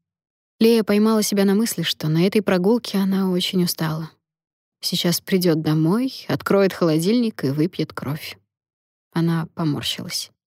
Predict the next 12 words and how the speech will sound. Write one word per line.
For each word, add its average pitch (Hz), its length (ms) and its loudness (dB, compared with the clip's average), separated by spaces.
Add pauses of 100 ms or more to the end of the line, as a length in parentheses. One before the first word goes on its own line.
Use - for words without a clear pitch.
(640)
Чью-то - 520 -6
чужую. - 600 -8 (1160)
«Где 202 200 4
ты 277 140 2
живешь?» 208 420 0 (1080)
Она 175 260 0
вздрогнула 165 600 0
от 160 80 -6
его 160 200 0
вопроса. 175 540 -6 (760)
Ален 175 260 4
засмеялся. 165 720 -2